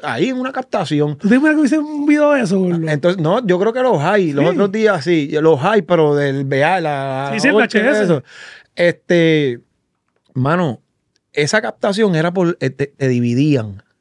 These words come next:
Speaker 1: Claro está, como todo, el proceso normal de todo era, papi, poingares un lado. Era este muchacho, papi, cuando yo era un poingare,
Speaker 2: <laughs>
Speaker 1: éramos como veinte, yo recuerdo, o sea, cuando,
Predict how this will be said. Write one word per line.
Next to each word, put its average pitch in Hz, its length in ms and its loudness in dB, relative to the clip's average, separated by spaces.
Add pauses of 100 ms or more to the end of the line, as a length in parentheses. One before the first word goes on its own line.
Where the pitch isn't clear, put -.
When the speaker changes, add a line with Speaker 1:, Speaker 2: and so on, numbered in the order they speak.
(120)
Speaker 1:
Claro 135 200 0
está, 190 180 -6
como 165 200 -2
todo, 175 100 0
el 160 80 -2
proceso 151 400 -4
normal 214 260 -6
de 214 100 -4
todo 220 200 -2
era, 208 220 -4 (400)
papi, 160 240 -6
poingares 139 500 -4
un 117 280 -6
lado. 139 220 -8 (540)
Era 123 120 -10
este 135 180 -12
muchacho, 131 300 -8
papi, 135 180 -6
cuando 120 220 -6
yo 120 100 -4
era 143 100 -2
un 151 100 -4
poingare, 147 460 -2 (240)
Speaker 2:
<laughs> - 220 -20
Speaker 1:
éramos 147 360 -2
como 139 300 -2
veinte, 135 440 -2
yo 123 100 -2
recuerdo, 127 280 -4
o 117 60 -6
sea, 135 100 -4
cuando, 123 220 -2